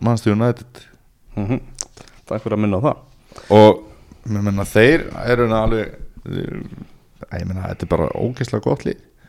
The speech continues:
Speaker 2: Mhm. Heyrðu, Real Madrid, eh, og Barcelona gerðu eitt eitt jafntefli.
Speaker 1: Mhm.
Speaker 2: Þetta eru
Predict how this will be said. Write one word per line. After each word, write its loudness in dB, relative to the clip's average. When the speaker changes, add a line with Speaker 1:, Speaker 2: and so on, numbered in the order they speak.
Speaker 2:
Mhm. -6
Heyrðu, 0
Real 6
Madrid, 4
eh, 6
og 4
Barcelona 2
gerðu 0
eitt 0
eitt -2
jafntefli. -4
Speaker 1:
Mhm. 0
Speaker 2:
Þetta -2
eru 2